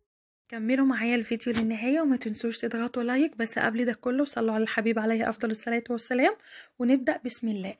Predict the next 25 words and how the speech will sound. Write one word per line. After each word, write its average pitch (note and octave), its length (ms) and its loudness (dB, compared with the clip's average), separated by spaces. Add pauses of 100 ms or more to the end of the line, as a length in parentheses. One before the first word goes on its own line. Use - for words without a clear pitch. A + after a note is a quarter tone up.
(440)
فيفا D4 220 2
عبده، G3 280 0
تم C4 240 4
نقل B3 300 0
فيفا B3+ 280 -4
عبده A#3+ 440 2
من A3+ 240 4
مستشفى A#3 380 -6
ستة B3+ 240 -4
أكتوبر A3 360 -4
اللي A3 120 -2
هي B3 140 2
كانت A#3 280 -2
موجودة A3 320 0
فيها A3 260 -4
داخل A3+ 320 -2
العناية A#3 380 2
المركزة B3+ 680 0 (600)
ونقلوها C#4 800 2
لحاجة B3 480 -2
أعلى B3 260 0
شوية، C#4 240 2
المركز B3 480 2
الطبي A#3 480 -6
العالمي A#3+ 640 2